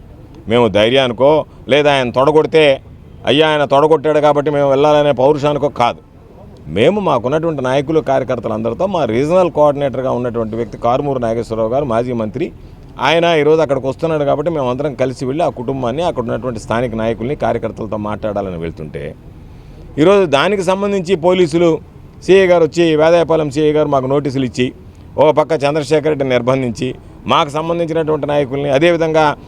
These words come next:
దారిలోనే నాగేశ్వరరావు గారిని అటకాయించి, ఆ, ప్రతాప్ కుమార్ రెడ్డి ఇంటి ముందు భారీ బందోబస్తు పెట్టి, మేము ఎప్పుడు చూడలేదు ఇటువంటి విపత్కర పరిస్థితులు.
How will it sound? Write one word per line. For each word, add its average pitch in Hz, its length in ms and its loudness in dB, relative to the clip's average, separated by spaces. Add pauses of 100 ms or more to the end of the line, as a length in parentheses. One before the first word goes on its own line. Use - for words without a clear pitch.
(160)
దారిలోనే 170 680 4
నాగేశ్వరరావు 160 520 0
గారిని 147 200 2
అటకాయించి, 139 600 -2 (800)
ఆ, 180 100 6
ప్రతాప్ 170 420 2
కుమార్ 185 200 2
రెడ్డి 170 180 0
ఇంటి 175 140 0
ముందు 180 440 4
భారీ 139 380 2
బందోబస్తు 156 540 2
పెట్టి, 131 280 -2
మేము 170 220 0
ఎప్పుడు 180 300 -2
చూడలేదు 226 320 2
ఇటువంటి 131 320 -4
విపత్కర 139 440 -2
పరిస్థితులు. 110 480 -4